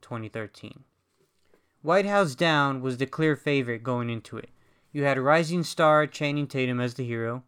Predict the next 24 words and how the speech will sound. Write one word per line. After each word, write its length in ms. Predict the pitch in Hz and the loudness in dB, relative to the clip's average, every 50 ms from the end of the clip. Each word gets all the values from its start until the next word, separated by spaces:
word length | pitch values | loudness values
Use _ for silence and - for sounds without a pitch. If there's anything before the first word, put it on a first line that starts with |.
| _ _ _ _ _ _ _ _ - | _ _ _ _ _ _ _ _ -8
Jamie 320 | 127 127 139 151 165 170 151 | -2 0 2 2 2 0 0
Foxx 380 | - - 151 143 139 - - | 0 2 2 2 2 -2 -4
as 140 | 139 123 113 | -6 -6 -6
the 60 | 127 | -8
president, 540 | - - 160 165 147 131 123 117 120 143 - _ _ _ _ _ _ - | -4 -2 -2 0 0 -2 -4 -6 -8 -10 -16 _ _ _ _ _ _ -6
and 120 | 147 143 | -2 0
it 40 | 147 | 0
was 160 | 147 143 143 | 0 0 0
even 220 | 185 190 165 170 143 | 0 0 0 0 0
directed 500 | 143 143 156 165 165 160 - 147 131 127 | 2 4 4 2 2 0 -2 -4 -2 0
by 140 | 131 127 | 2 2
the 100 | 123 127 | 2 0
master 420 | 123 131 135 139 131 - - 147 131 | 0 0 0 0 0 -2 -4 -4 -4
of 60 | 123 | -2
disaster, 720 | 123 127 120 135 147 151 143 - - - 131 120 120 120 - _ _ _ _ _ _ - | -4 -2 0 2 2 2 0 -2 -4 -6 -6 -6 -6 -8 -12 _ _ _ _ _ _ -4
Roland 320 | 127 123 120 120 117 123 | -2 -2 -2 0 -2 -2
Emmerich. 480 | 127 120 110 104 101 92 - - - _ _ _ _ _ _ _ _ _ _ _ - - - | -2 -2 -4 -8 -10 -14 -18 -20 -20 _ _ _ _ _ _ _ _ _ _ _ -20 -12 -2
While 160 | - 135 135 | 0 2 2
the 140 | 127 131 139 | 2 2 2
underdog, 640 | 156 180 190 175 147 123 127 120 117 117 120 120 - _ _ _ _ _ _ - | 0 0 0 0 0 2 2 4 4 2 0 -2 -8 _ _ _ _ _ _ -6
Olympus, 680 | 123 127 151 175 156 143 131 139 139 - - - - - _ _ _ _ _ _ _ | -2 0 0 0 0 0 0 -2 -2 -4 -8 -10 -12 -16 _ _ _ _ _ _ _
starred 680 | - - - - 170 156 151 147 147 143 139 127 - _ _ _ | -14 -12 -4 2 4 6 6 8 6 4 2 0 -6 _ _ _
Gerard 440 | - 143 143 147 151 151 147 143 127 | -4 0 4 6 8 8 6 6 4
Butler 440 | - 139 131 120 117 117 123 147 | 2 2 2 2 0 -4 -6 -6